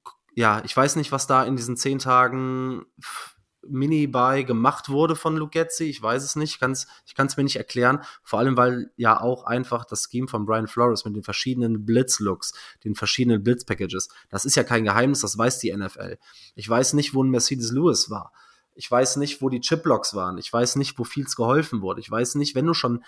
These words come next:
weil grundsätzlich zu sagen, wir wollen gegen diese Vikings, gegen dieses Vikings-Team viel laufen und wir wollen wegen des Drucks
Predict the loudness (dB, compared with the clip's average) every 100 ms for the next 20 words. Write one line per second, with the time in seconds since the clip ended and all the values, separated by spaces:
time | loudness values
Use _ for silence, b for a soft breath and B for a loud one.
0 | b b 2 2 4 4 4 2 0 -2
1 | -2 2 6 6 6 0 0 0 0 -2
2 | -4 -4 -4 -2 0 -2 -2 -10 -12 -14
3 | -12 -6 -4 -4 -6 -2 -2 -2 -6 -8
4 | -4 0 2 0 0 -2 -4 B B 0
5 | 2 4 4 4 2 0 -2 -4 0 0
6 | 0 -2 -4